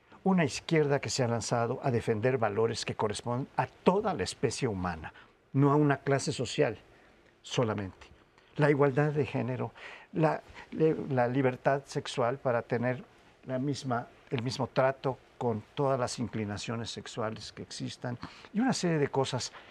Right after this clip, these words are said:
interesantísimas, extremadamente puesta en un proyecto constitucional que ha fracasado, el de Boric, el de Chile, quiero decir,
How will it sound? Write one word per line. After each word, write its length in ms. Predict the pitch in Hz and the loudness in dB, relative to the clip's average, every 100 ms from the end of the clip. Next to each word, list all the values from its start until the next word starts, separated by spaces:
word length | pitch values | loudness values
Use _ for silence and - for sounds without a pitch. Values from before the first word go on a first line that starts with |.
| - - | -14 0
interesantísimas, 880 | 240 - 156 - 127 139 151 170 - - - | 2 4 2 2 0 2 2 0 -2 -16 -6
extremadamente 800 | 156 - - 208 196 147 160 165 | -2 0 4 6 6 4 2 2
puesta 360 | - 135 - 127 | 2 0 2 2
en 80 | 127 | 0
un 80 | |
proyecto 420 | 127 117 110 101 127 | 0 0 0 -2 -4
constitucional 640 | 110 113 101 - 101 104 - - | -4 -4 -6 -4 -2 -4 -6 -4
que 100 | 107 | -2
ha 60 | |
fracasado, 720 | - 110 107 98 - 107 123 - - - | -2 -4 -2 0 2 2 0 -6 -14 -10
el 180 | 107 95 | -6 0
de 60 | 104 | 4
Boric, 440 | 113 117 - - - - - _ - | 4 2 -2 -12 -18 -20 -20 _ 0
el 180 | 127 | 0
de 200 | 120 - - | 2 0 -2
Chile, 420 | - 226 165 113 - | 2 4 4 2 0
quiero 200 | 117 101 | 0 0
decir, 380 | 98 - 127 | -2 -2 -4